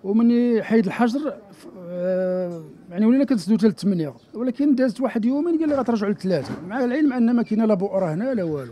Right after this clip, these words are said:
واش، واش هذا الشيء مقصود؟ واش هذا الشيء كاين شي حسابات؟ ما فهمناش.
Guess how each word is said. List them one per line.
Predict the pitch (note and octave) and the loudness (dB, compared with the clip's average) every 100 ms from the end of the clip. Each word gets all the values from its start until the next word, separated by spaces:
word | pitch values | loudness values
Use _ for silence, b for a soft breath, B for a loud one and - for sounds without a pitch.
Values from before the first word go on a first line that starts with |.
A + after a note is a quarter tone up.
| G#2+ | -12
واش، | - | -4
واش | C4 G#3 | -2 0
هذا | B3 | -2
الشيء | G#3 - | -2 0
مقصود؟ | A#3 - - C4+ D4 D4 B3 | 2 0 -2 0 2 2 2
واش | A3+ A3+ G#3 | 2 2 2
هذا | A#3 | 0
الشيء | - A#3+ | 0 2
كاين | B3 | 4
شي | A3+ B3 | 4 2
حسابات؟ | F3 A#3+ - A#3 A3 C4 C4 B3 A#3+ | 4 4 6 6 8 6 6 4 0
ما | B3 | 0
فهمناش. | A3+ C4 D4+ B3+ | 4 4 4 2